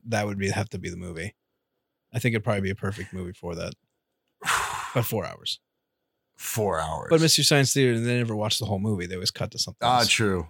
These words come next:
Speaker 1: So we could skip.
Speaker 2: So we would watch it, record it. <laughs>
Speaker 1: Yeah.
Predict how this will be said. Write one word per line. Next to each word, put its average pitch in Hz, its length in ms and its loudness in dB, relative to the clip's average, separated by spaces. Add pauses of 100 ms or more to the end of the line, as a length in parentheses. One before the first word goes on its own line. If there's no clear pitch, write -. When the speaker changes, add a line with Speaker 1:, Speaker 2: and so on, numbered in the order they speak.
Speaker 1:
So - 300 -10 (100)
we 120 80 -2
could 107 120 -2
skip. - 140 -2
Speaker 2:
So 139 120 4
we 131 200 2
would 139 180 2
watch 110 340 4
it, 104 120 0
record 107 460 2
it. 113 240 2 (180)
<laughs> 113 160 0
Speaker 1:
Yeah. 98 180 -8